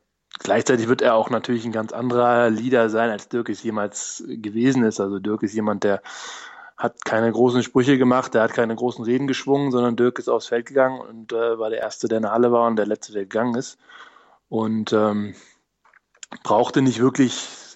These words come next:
reden. Also das war, wie ich schon vorhin gesagt habe, das waren natürlich auch Generationen und Spieler, die einfach da waren und einfach, einfach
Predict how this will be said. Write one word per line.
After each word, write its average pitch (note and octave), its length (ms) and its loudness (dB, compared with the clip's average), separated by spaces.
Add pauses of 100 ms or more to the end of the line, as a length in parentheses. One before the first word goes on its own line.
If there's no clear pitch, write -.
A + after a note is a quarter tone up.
(100)
reden. B2 420 4
Also G#2+ 160 -4
das G#2 200 -8
war, A2 180 4
wie A#2 60 -2
ich A2+ 80 -6
schon A#2+ 140 -4
vorhin B2 260 2
gesagt B2 260 2
habe, A2 140 0
das A2 140 -8
waren A#2 480 0
natürlich A#2 340 -12
auch A2+ 120 -12
Generationen A#2 600 -6
und A2 140 -10
Spieler, B2 280 2
die A2+ 120 -4
einfach A#2 280 -2 (420)
da A#2+ 240 2
waren A#2+ 160 2
und A#2+ 60 -8
einfach, A#2 380 -10
einfach A2+ 520 -12